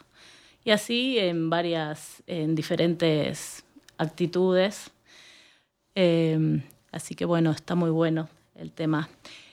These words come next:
Y Mirá cómo nos ponemos es para decir, no nos callamos más, denunciamos y creámonos entre nosotras. Eh, no desconfiemos de los testimonios de las chicas abusadas, no juzguemos,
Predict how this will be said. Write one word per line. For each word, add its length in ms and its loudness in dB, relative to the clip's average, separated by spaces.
Y 580 4
Mirá 240 4
cómo 220 4
nos 160 2
ponemos 560 4
es 80 0
para 220 0
decir, 480 2
no 140 2
nos 160 0
callamos 460 0
más, 420 2
denunciamos 1080 2
y 680 2
creámonos 880 2
entre 240 -4
nosotras. 800 -4
Eh, 400 2
no 140 4
desconfiemos 800 2
de 320 2
los 180 -4
testimonios 640 0
de 80 -2
las 140 -4
chicas 340 -4
abusadas, 720 2
no 180 4
juzguemos, 960 0